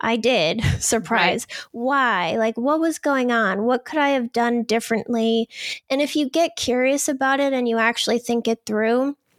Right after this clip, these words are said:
Speaker 1: it makes it easier to have that thoughtful step in between, like, the impulse and the action.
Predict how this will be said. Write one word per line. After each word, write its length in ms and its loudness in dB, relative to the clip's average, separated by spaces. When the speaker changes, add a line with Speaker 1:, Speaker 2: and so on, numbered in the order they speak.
Speaker 1:
it 100 -2
makes 300 0
it 160 0
easier 440 2
to 120 2
have 300 -2
that 220 0
thoughtful 520 -2
step 420 -2
in 160 0
between, 800 0
like, 300 0
the 280 2
impulse 720 -2
and 180 2
the 140 2
action. 800 0